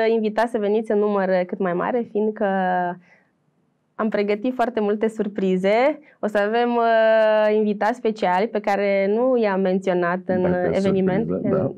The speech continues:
Speaker 1: Da, da, tocmai de aceea nu i-am menționat. Uh, altfel n-ar mai fi fost surpriză.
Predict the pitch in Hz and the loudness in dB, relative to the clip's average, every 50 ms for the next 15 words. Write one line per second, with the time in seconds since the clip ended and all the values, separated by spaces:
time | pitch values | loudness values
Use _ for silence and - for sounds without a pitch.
0 | - - - 214 190 175 175 175 - 269 262 226 214 196 214 - - 233 233 226 | -10 -8 -4 -2 -2 -2 -2 -4 -8 -10 -4 -4 -4 -4 -2 -2 0 2 2 2
1 | 220 214 208 220 214 214 214 202 208 202 196 196 196 196 196 196 180 190 202 269 | 2 2 0 0 0 0 0 2 2 2 0 0 0 0 0 0 0 2 2 0
2 | 359 - - - - - - - - - _ - - 214 240 240 240 240 240 240 | 0 -2 -8 -14 -14 -14 -14 -14 -16 -18 _ -6 -2 0 2 4 4 4 2 2
3 | 233 240 - 202 226 320 311 294 254 240 247 247 254 262 247 240 277 254 254 254 | 0 0 0 0 0 2 2 2 2 2 2 2 2 2 2 2 2 2 2 0
4 | 269 269 277 269 277 302 269 240 240 233 247 254 285 403 120 | 2 2 0 0 0 0 2 2 2 2 4 2 2 0 -2